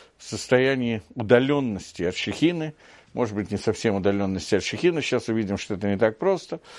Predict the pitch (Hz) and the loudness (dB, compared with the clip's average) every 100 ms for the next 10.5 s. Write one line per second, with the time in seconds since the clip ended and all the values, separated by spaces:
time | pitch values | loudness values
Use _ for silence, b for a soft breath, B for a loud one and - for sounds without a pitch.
0 | B B 127 185 170 165 - 147 160 165 | B B 0 0 0 -6 2 2 2 0
1 | 151 131 139 151 139 113 - 110 107 98 | 0 2 2 2 0 -4 0 0 0 0
2 | 131 139 - 90 110 110 107 104 160 196 | 0 0 -2 0 2 4 2 2 4 4
3 | 190 160 135 165 151 123 120 131 123 110 | 2 0 -2 -2 -4 -4 2 4 4 2
4 | 95 101 92 95 85 104 139 - B B | -2 -2 -2 0 0 0 -6 -12 B B
5 | B B B B - - 190 202 202 214 | B B B B -2 6 6 6 -2 0
6 | 202 190 180 170 - 120 135 156 151 120 | 0 -2 -4 -8 -8 -2 0 0 2 4
7 | 147 160 156 - 127 127 135 127 - 104 | 4 2 -4 -4 0 2 2 0 -6 0
8 | 139 127 - 107 113 107 120 107 - 95 | 2 2 -4 -2 -2 4 4 4 -2 -4
9 | 107 - - 139 156 - 107 110 104 139 | -4 -4 0 4 4 4 0 0 0 -4
10 | 139 160 165 170 | 0 2 2 0